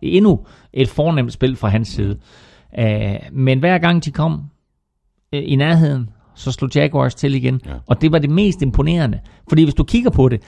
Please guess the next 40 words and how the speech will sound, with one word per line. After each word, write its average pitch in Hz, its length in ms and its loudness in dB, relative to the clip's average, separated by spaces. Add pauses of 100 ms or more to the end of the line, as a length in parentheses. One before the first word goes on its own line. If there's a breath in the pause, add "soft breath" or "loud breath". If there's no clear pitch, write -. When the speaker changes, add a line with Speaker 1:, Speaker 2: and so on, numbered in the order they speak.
(100)
Speaker 1:
så 208 120 0
det 208 160 4
her 185 240 4
Jaguars 185 420 -2
forsvar, - 540 -8 (560)
som 160 420 0
er 151 80 0
ligaens 175 400 -2
bedste 185 260 0
eller 135 120 0
næstbedste, - 480 -4 (180 soft breath)
de 226 80 -4
tillader 226 380 0
toogfyrre 180 540 -2
point. 135 280 -2 (1300)
Men 180 100 4
der 202 60 4
var 196 220 -2
intet 247 460 0
forsvar 202 460 -4
i 139 60 2
ligaen, 165 440 -2 (220)
der 160 60 2
ikke 175 160 2
havde 147 140 4
tilladt 196 300 0
toogfyrre 156 560 2
point 147 280 0 (160)
på 147 100 2
den 165 180 2
måde, 139 240 4
som 120 180 -2
Ben 120 200 2
Roethlisberger, 123 480 0
han 120 120 0
spillede 143 300 -2
i - 20 0
den 117 160 -4
her 110 100 0
kamp. - 320 -8